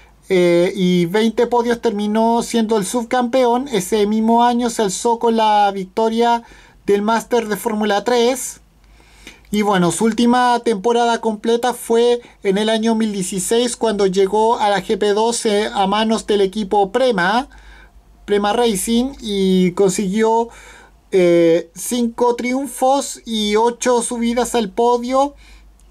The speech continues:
quedando subcampeón de la co-, de esta competición.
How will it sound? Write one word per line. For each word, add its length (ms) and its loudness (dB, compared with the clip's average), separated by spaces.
quedando 520 2
subcampeón 600 0
de 80 2
la 120 0
co-, 440 -2
de 240 -2
esta 180 -2
competición. 880 -2